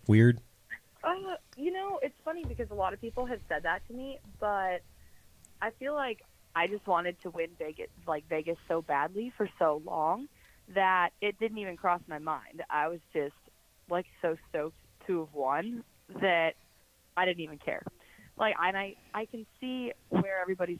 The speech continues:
Speaker 2: coming from, and I see that point. And I think at some point they had said that they were gonna bring, 'cause it was the same thing for Keith Trail.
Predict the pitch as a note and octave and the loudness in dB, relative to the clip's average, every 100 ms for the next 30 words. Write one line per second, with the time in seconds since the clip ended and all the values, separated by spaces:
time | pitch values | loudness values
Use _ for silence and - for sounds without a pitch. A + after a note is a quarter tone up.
0 | - E3+ F3 - G3+ G3+ F3+ F3 - F#3+ | -6 -6 -6 -2 -2 -2 -6 -8 -6 0
1 | E3 - F3+ E3+ F3 - F3+ F#3+ D4 F#4+ | 0 0 -4 -4 -4 -2 0 2 0 0
2 | D#4+ - C#4+ F4 D4 A3+ G#3 A3 F#3+ - | -2 -2 -2 0 -2 0 0 -2 -2 -2
3 | C4 G3 - E3+ G#3 G3+ G3 F#3+ F3+ F#3+ | 2 2 0 -2 0 0 -2 -6 0 0
4 | F#3+ F#3 G#3+ G#3+ G#3+ A#3+ B3+ A#3 A3 G#3+ | 0 -2 -6 -6 -6 -6 -6 -4 -6 0
5 | F3+ D#3 - F#3 - - A#3 D#3+ - | 0 0 -4 -12 -14 -4 0 2 0